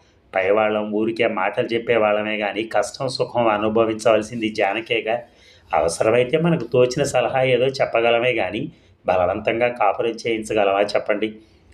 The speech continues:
రెండు రోజులు పోనిచ్చి అడిగి చూడండి, తొందర ఏముంది? మీతో చెప్పుకోకపోతే ఇంకెవరితో చెప్పుకుంటుంది?" మూర్తి అంత శాంతంగా మాట్లాడుతుంటే సుందరమ్మకి ఇప్పుడేం ముంచుకుపోలేదు,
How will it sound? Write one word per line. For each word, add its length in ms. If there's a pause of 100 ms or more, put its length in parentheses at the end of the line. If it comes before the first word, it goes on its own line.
(100)
రెండు 200
రోజులు 280
పోనిచ్చి 540
అడిగి 280
చూడండి, 520 (140)
తొందర 280
ఏముంది? 480 (340)
మీతో 280
చెప్పుకోకపోతే 760
ఇంకెవరితో 500
చెప్పుకుంటుంది?" 800 (1700)
మూర్తి 460
అంత 380
శాంతంగా 640
మాట్లాడుతుంటే 1000
సుందరమ్మకి 1040
ఇప్పుడేం 500
ముంచుకుపోలేదు, 760